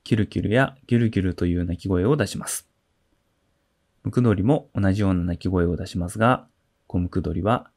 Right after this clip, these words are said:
より高くて大きな声であり、率直に言うとやかましい感じの声です。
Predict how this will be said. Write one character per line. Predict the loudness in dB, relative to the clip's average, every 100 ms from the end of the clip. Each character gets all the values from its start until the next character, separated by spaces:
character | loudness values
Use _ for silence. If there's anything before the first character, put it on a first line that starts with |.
| _
よ | -2
り | -2 -4
高 | -6 -8
く | -6
て | 2 2 2
大 | -6 -6
き | -8
な | -14
声 | -2 0 0
で | -2
あ | -2
り、 | -4 -12 _ _ _ _ _ _ -8
率 | -6 -4 -4
直 | -2
に | 0
言 | -2
う | 2
と | 2 2 -6
や | -14 -2
か | 0
ま | 0
し | 0 0
い |
感 | 0 0
じ | 0
の | 0
声 | -2 -6
で | -8
す。 | -14 -16